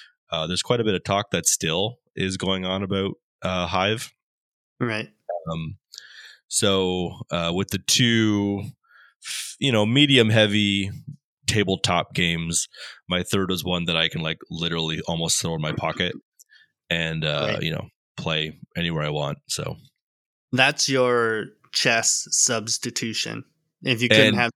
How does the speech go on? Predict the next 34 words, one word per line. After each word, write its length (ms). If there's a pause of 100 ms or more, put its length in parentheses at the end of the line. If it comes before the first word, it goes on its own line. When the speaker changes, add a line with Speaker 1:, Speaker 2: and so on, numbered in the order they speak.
(120)
Speaker 2:
chess 220
on 120
your 100
list. 420 (720)
Speaker 1:
Yeah, 220 (640)
that 180
would, 140
Speaker 2:
Yeah. 40
Speaker 1:
that 160
would 120
have 60
been 180
the, 260
the, 260
uh, 380
the 80
switch 280
out 200
for 120
sure. 340 (500)
Speaker 2:
Yep. 320 (2000)
Speaker 1:
So 180
there 200
you 80
go. 280 (1400)
Speaker 2:
Everdell, 560
Root, 320 (140)
and 160
Hive. 500 (300)
Now, 100
Hive 220
is 100
Speaker 1:
Yep. 100
Speaker 2:
cool. 560